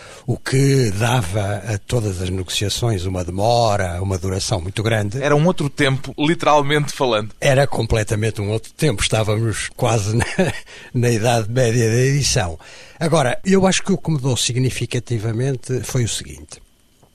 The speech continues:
Speaker 1: Antigamente, os editores procuravam autores, ou seja, o centro da edição eram os autores. E, portanto, o trabalho dos editores era procurar, encontrar e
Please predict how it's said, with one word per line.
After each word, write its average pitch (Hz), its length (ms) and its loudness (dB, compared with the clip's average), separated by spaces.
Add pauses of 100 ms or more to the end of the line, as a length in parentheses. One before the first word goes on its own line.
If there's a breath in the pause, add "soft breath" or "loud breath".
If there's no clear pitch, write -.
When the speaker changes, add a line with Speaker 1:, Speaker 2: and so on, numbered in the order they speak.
(200)
Speaker 1:
Antigamente, 139 920 2
os 135 220 2
editores 131 460 0
procuravam 131 920 0 (180)
autores, 127 640 -2 (200)
ou 113 100 0
seja, - 340 -2 (320 loud breath)
o 156 120 2
centro 175 500 4
da 131 100 2
edição 147 680 0 (280)
eram 147 240 4
os 110 160 2
autores. - 600 -4 (920 loud breath)
E, 147 100 0
portanto, - 480 0
o 127 120 0
trabalho 131 420 2
dos 104 260 -4
editores 123 720 0
era 175 300 0
procurar, 170 880 0 (160)
encontrar 135 880 2 (320)
e 160 340 0